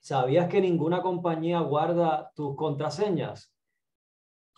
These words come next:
¿Sabías cómo se guardan las contraseñas en la base de datos en una compañía de tecnología?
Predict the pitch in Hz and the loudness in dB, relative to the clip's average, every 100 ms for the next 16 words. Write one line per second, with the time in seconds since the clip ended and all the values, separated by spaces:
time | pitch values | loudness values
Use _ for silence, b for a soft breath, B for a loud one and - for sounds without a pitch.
0 | _ - 120 117 135 165 170 - _ - | _ -8 -4 0 2 2 2 -4 _ -8
1 | 139 185 190 185 180 180 190 190 170 180 | -4 -2 0 2 4 4 2 0 -2 -4
2 | 175 170 180 190 190 175 175 170 170 170 | -4 -4 -2 -2 0 0 2 4 2 0
3 | 185 180 185 180 175 170 - 156 165 165 | 0 0 0 0 -2 -4 -6 0 2 2
4 | 175 185 175 185 185 190 180 175 175 180 | 0 -2 -2 -2 -2 -2 0 0 -2 -2
5 | 185 196 226 - - | -2 -2 2 0 0